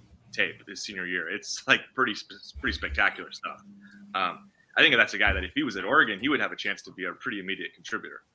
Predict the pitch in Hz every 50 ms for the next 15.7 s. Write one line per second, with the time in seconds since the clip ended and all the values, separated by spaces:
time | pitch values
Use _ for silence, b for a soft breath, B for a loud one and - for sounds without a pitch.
0 | _ _ _ _ _ _ - 87 82 80 73 73 - _ 104 95 - 98 92 -
1 | 98 87 85 85 85 87 87 - - - 82 78 78 _ - 82 87 92 87 76
2 | 73 _ _ - 85 87 - _ _ _ _ _ _ _ _ _ _ - - 87
3 | 85 - - _ 104 113 95 - 107 104 117 131 123 104 95 90 - - 110 113
4 | 110 101 92 87 90 101 - - 120 104 92 - _ _ _ _ - 95 - 139
5 | 135 127 - 120 - - 104 87 92 110 - - 147 113 92 90 85 - 87 85
6 | 85 82 - - - - 92 90 85 85 82 80 76 76 - - 73 78 78 -
7 | 78 - - - - _ _ _ _ _ _ _ _ _ _ 113 110 - - 101
8 | 92 95 92 - - - 92 98 107 98 92 92 92 98 98 101 98 101 - 113
9 | 104 98 - - 117 113 - - 107 92 95 92 92 - 101 104 98 101 95 92
10 | 90 - - - - - _ _ _ _ _ _ _ _ _ _ _ _ _ -
11 | 101 92 - - - 104 98 101 101 101 101 101 98 - _ - 92 90 87 85
12 | - - - - - - 95 95 113 131 104 90 87 85 85 85 - _ _ _
13 | _ _ _ _ _ _ _ _ _ _ _ - 160 220 233 190 160 127 123 123
14 | 117 92 117 113 95 - - - 127 117 104 95 95 98 117 117 - - 104 90
15 | 82 - - 95 98 95 92 _ 98 101 95 85 78 80